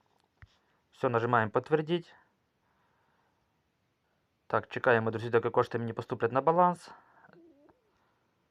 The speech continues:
Е,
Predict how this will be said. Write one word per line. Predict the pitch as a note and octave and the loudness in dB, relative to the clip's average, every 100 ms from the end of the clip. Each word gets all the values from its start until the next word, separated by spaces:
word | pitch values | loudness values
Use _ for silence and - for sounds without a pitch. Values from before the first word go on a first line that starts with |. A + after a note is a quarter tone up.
| _ _ _ _ _ _ _ _ _ _ _ _ _ _ _ _ _ _ _ _ _ _ _ _ - | _ _ _ _ _ _ _ _ _ _ _ _ _ _ _ _ _ _ _ _ _ _ _ _ -10
Е, | G#2+ G#2+ G#2 G#2+ | -8 -8 -8 -10